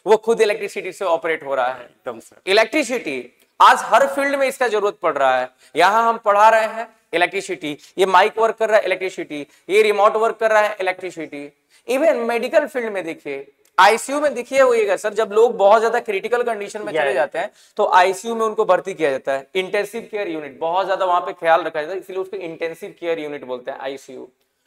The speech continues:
Speaker 1: वहां का हर एक मशीन ना electricity से चल रहा होता है। आप ये सोच लीजिए कि अगर electricity थोड़ी देर के लिए अगर down हो जाए, तो हमको लगता है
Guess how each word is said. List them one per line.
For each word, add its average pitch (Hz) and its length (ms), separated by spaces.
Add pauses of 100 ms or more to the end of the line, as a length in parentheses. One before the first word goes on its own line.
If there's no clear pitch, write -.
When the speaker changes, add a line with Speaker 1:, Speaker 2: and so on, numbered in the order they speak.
(240)
Speaker 1:
वहां 220 320
का 302 100
हर 226 200
एक 269 180
मशीन 190 380
ना 190 200 (300)
electricity 226 560
से 220 100
चल 202 180
रहा 165 140
होता 131 360
है। 131 160 (220)
आप 185 180
ये 240 160
सोच 240 240
लीजिए 175 400 (220)
कि 214 60
अगर 220 300
electricity 240 520
थोड़ी 233 280
देर 277 160
के 247 120
लिए 262 120
अगर 254 140
down 226 240
हो 175 140
जाए, 160 260 (220)
तो 214 60
हमको 208 140
लगता 226 180
है 262 40